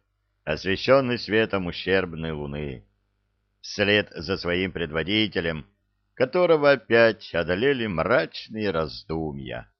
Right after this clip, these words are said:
Бес дернул за больную струну, напомнив ему о заказе и рыцарской чести.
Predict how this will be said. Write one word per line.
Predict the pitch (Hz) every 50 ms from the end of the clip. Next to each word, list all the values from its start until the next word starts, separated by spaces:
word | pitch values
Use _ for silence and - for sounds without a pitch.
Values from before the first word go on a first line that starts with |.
| _ _ _ _ _ _ _ _ _ _ _ _ _ _ _ _ _ _
Бес | - 82 104 135 160 165 - - -
дернул | 92 104 127 139 147 151 143 147 143 135 98
за | 73 85 85 110
больную | 101 113 110 110 110 113 127 139 131 117
струну, | - - - 95 98 95 104 117 127 113 92 - _ _ _ _ _ _ _ _ _ _ _ _
напомнив | - 90 92 - - 101 107 104 104 101 98 90
ему | 92 95 98 98 101 98
о | 98
заказе | 82 92 90 - - 98 110 113 107 76 80 85 78
и | 67 73 80
рыцарской | 76 73 82 87 - - 95 90 - - - 80 76
чести. | - - - 90 98 95 - - - - 78 -